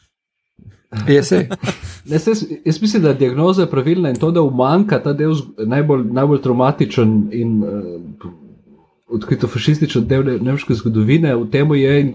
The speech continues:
Speaker 2: in-, indic tega, da, da, da je tukaj nekaj, nekaj tega na delu, ne, tako kot pravi, eh, stara žižko-skolakanovska mantra, ne, označevalec manjka je,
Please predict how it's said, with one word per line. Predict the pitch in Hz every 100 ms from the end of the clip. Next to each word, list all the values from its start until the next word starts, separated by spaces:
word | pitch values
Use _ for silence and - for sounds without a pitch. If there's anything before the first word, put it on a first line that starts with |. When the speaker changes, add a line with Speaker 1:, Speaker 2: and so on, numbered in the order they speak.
| -
Speaker 2:
in-, | - 123 104 117
indic | 120 113 156 156
tega, | - 113 120 110
da, | 104 98
da, | 95 107 104
da | 113
je | 120 135
tukaj | - 123 113
nekaj, | 107 104 107 104 - 104
nekaj | 110 110
tega | 107 107 104
na | 101
delu, | 104 101
ne, | 92 104
tako | - 107
kot | 107 101 - _ _ _ _ _ _ _ _ _ _
pravi, | - 110 107 110
eh, | 101 101 - 107 104 90 107 98
stara | - - 120 117
žižko-skolakanovska | 113 120 - 113 - 117 110 131 127 - 113
mantra, | 123 156 160 156 139
ne, | 120
označevalec | 131 123 113 131 127 139 -
manjka | 139 127 135 -
je, | 120 120